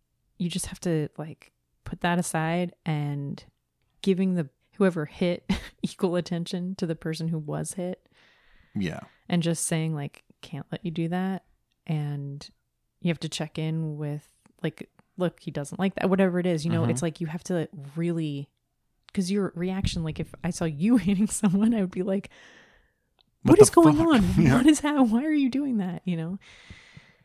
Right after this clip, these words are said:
Speaker 1: And they, that, it, that would really freak them out,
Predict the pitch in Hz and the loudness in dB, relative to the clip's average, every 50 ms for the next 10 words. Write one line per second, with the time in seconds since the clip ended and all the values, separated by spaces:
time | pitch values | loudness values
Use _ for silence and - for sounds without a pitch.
0 | _ _ - - 196 196 190 196 196 196 196 196 196 - - _ _ _ _ - | _ _ -2 0 2 2 2 2 2 2 0 0 -2 -6 -10 _ _ _ _ -2
1 | - 190 - - _ - 202 - - 190 202 - 202 196 202 202 208 208 - - | -2 -2 -2 -4 _ -2 -2 -2 0 -2 -2 -2 -2 -2 -2 0 0 -2 -2 -6
2 | - - - 190 190 190 - - 175 160 156 156 180 180 147 - - | -10 -8 -6 -6 -6 -6 -6 -4 -4 -4 -2 -4 -4 -4 -6 -6 -8